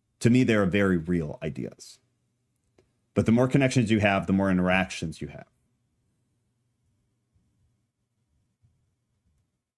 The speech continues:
Rodriguez, throw something out if you're ready to be unmuted. I don't, I don't wanna unmute you and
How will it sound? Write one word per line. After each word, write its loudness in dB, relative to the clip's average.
Rodriguez, 2
throw 2
something 2
out 4
if -4
you're 2
ready 2
to -2
be 0
unmuted. 2
I 2
don't, 0
I 0
don't 2
wanna 0
unmute 0
you 0
and -4